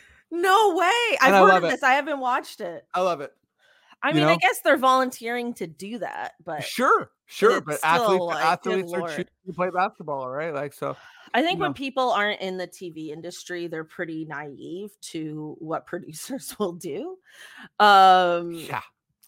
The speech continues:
Speaker 1: yeah. Uh, bringing this back to Angel Reese, one thing I'll say,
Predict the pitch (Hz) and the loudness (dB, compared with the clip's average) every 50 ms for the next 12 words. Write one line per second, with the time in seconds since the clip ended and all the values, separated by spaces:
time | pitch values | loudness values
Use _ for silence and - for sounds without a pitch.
0 | _ - - 202 233 202 190 175 - - - _ _ - - 220 226 226 220 226 | _ -10 -4 -2 2 2 2 2 0 -6 -16 _ _ 4 6 8 8 8 6 4
1 | 208 294 349 392 415 381 330 269 254 - 240 220 214 214 - 214 190 202 196 190 | 4 2 2 2 0 -2 -4 -6 -6 -2 -2 -2 -2 -2 -4 -8 -6 -6 -8 -8
2 | 190 175 170 175 175 165 - 185 180 185 190 190 185 180 175 170 - - - 160 | -8 -8 -8 -8 -10 -8 -6 -8 -8 -6 -6 -6 -4 -4 -4 -4 -6 -10 -8 -8
3 | 160 160 151 151 151 160 - | -6 -6 -8 -8 -10 -12 -14